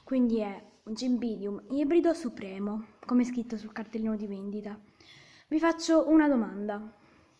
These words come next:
Preferite che come immagine del profilo di YouTube, scrivetemelo nei commenti la risposta,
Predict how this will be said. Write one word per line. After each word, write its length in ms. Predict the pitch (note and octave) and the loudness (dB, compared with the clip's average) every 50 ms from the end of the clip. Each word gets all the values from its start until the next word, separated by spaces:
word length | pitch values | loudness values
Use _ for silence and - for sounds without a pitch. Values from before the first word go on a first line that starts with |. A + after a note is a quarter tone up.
| _ _ _ _ - - - - - - - - - | _ _ _ _ -20 -20 -20 -20 -20 -20 -20 -20 -4
Preferite 500 | - - F4 E4 F4 F#4+ F#4 C#4 - A#3 | 2 4 4 6 6 6 4 4 4 0
che 140 | G3+ - - | -4 -6 -6
come 200 | - B3 A#3+ B3+ | -4 -2 0 2
immagine 600 | C4+ C4+ C4+ C4 C4 B3+ A3 A#3+ B3 A#3+ A#3 A#3 | 4 4 4 2 2 0 0 0 0 2 2 2
del 400 | A3 A#3 A#3 A#3 A#3 A#3 A#3 A#3 | 2 2 2 2 0 0 -2 -4
profilo 360 | A3+ - A#3+ A3+ - A#3+ A#3 A#3 | -4 -6 -8 -8 -6 -6 -6 -4
di 100 | A#3 A#3 | -4 -4
YouTube, 760 | A3 A3+ A3 A3+ A3 G#3 G3 G3+ A3 B3+ D4+ - - - - _ _ _ _ _ | -4 -6 -6 -6 -8 -8 -6 -4 -4 -4 -4 -6 -12 -20 -20 _ _ _ _ _
scrivetemelo 500 | - - - B3 A#3+ A#3+ A#3 A3+ A3 A3 | -10 -2 0 0 2 2 0 0 0 0
nei 100 | A3 A3 | 0 -2
commenti 420 | G#3 G#3 G#3+ G#3 G#3 G3+ G#3 G3+ | -2 -4 -4 -4 -4 -4 -4 -4
la 60 | B3 G#3 | -6 -6
risposta, 560 | G3+ - - - - A#3+ B3 A#3+ - C#4 | -6 -8 -12 -10 -8 -8 -8 -6 -6 -8